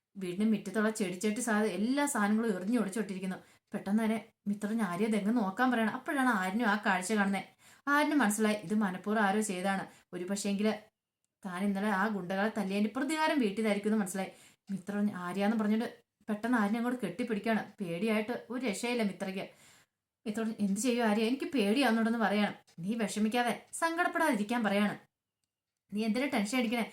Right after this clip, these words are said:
ഒന്നും സംഭവിച്ചില്ലോ, എന്നും ബാ നോക്കാന്ന്" പറയണം. "വേണ്ട, എനിക്ക് പേടിയാ, ആര്യനകത്തേക്ക് കയറണ്ടാന്ന്" പറയാണ്. ദേ, ഇങ്ങനെ പേടിച്ചിട്ട് കാര്യമുണ്ടോ എന്ന് ചോദിക്കുകയാണ്.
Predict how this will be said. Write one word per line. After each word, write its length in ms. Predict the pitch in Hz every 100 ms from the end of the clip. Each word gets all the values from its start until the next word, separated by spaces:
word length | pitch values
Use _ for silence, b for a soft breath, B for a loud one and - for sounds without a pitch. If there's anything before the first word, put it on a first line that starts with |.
| B B
ഒന്നും 200 | 330 359
സംഭവിച്ചില്ലോ, 680 | 359 226 208 247 254 226 214 - -
എന്നും 180 | 190 208
ബാ 120 | 196 214 B -
നോക്കാന്ന്" 460 | 277 277 269 294 294
പറയണം. 260 | 220 208 202
"വേണ്ട, 240 | 190 190
എനിക്ക് 240 | 233 208
പേടിയാ, 360 | 269 214 208 240 - -
ആര്യനകത്തേക്ക് 640 | 180 202 247 220 233 247
കയറണ്ടാന്ന്" 520 | 285 202 233 247 220 240
പറയാണ്. 320 | 208 220 220 - _ _ _ b b b _
ദേ, 100 | 214 214 320
ഇങ്ങനെ 200 | 370 370
പേടിച്ചിട്ട് 400 | 233 208 254 262
കാര്യമുണ്ടോ 460 | 220 190 254 226
എന്ന് 120 | 226
ചോദിക്കുകയാണ്. 340 | 233 202 208